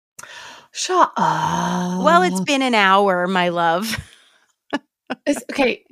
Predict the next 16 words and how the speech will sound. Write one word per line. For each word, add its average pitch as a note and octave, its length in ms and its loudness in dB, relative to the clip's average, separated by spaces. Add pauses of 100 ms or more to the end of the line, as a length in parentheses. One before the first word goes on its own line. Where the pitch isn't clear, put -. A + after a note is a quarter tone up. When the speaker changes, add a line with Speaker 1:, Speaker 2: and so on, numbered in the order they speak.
(120)
Speaker 1:
can D4+ 160 0
you D#4+ 120 2
at D4+ 80 -2
least D#4+ 200 -6
tell C#4 160 -4
me, C#4 120 -2
is - 260 -6
Ariel G3+ 520 0
spending F#3 420 -2
life D#3 400 -6
in F3 200 -6
jail? D#3 540 -10
Or F#3 220 -2
does F3+ 200 -8
he G#3 60 -2
have F3 380 -2